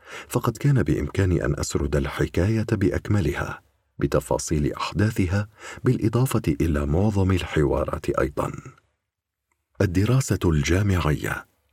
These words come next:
في عام ألف وثمانمائة وواحد وسبعين ميلادية،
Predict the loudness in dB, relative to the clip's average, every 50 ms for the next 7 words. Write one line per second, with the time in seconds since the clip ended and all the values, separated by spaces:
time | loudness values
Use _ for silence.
0 | _ _ _ _ _ _ _ _ _ _ _ -2 2 2 4 4 4 4 4 4
1 | 4 2 2 0 0 0 0 2 2 2 2 2 0 2 2 2 2 2 2 2
2 | 2 2 2 0 0 0 2 2 4 4 4 4 2 2 0 0 -2 -2 -2 -2
3 | -2 0 -2 -4 -2 -2 -2 0 0 2 2 2 2 2 2 2 2 2 2 2
4 | 0 0 0 0 0 -2 -4 -6